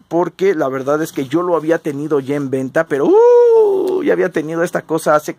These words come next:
casi como unos ocho, nueve años. Entonces la verdad es que está muy, muy interesante. Es más, vamos a ver la etiqueta para ver, a ver si nos revela el año del que es,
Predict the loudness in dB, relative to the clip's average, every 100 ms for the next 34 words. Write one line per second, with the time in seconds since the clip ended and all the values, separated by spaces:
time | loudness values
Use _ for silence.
0 | -10 -8 -8 -10 -10 -6 -6 -4 -6 -4
1 | -2 -4 -4 -10 -10 -8 -4 -4 -4 -8
2 | -10 -16 -16 -14 -10 -10 -6 -4 -2 -2
3 | -2 -2 -2 -4 -6 -4 -4 -4 -6 -4
4 | -4 -4 -4 -6 -6 -4 -4 -4 -4 -4
5 | -4 -6 -4 -4 -4 -4 -2 -2 -2 -6
6 | -8 -6 -4 -4 -4 -4 -4 -4 -6 -6
7 | -6 -6 -6 -6 -4 -4 0 0 0 -2
8 | -4 -4 -6 -10 -10 -6 -6